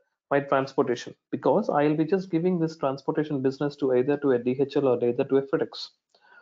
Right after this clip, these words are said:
or maybe to some other person who is giving me a best service in terms of cost and everything. So a shipper will be always a person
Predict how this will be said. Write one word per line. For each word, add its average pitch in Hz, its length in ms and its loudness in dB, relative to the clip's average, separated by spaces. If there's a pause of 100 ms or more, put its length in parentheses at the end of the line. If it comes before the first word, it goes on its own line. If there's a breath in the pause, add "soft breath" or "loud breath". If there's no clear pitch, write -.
(160 loud breath)
or 151 120 2
maybe 160 280 2
to 165 220 2
some 143 220 0
other 143 180 4
person 143 360 0
who 135 160 2
is 131 120 2
giving 131 260 2
me 131 80 2
a 123 60 2
best 120 320 0
service 117 480 -2
in 113 100 -8
terms 120 220 0
of 120 160 0
cost 120 280 0
and 135 120 -2
everything. 143 320 -6 (720 soft breath)
So - 480 4
a 151 60 2
shipper 190 360 6
will 196 180 6
be 180 120 4
always 139 400 0
a 135 60 -4
person 120 460 -4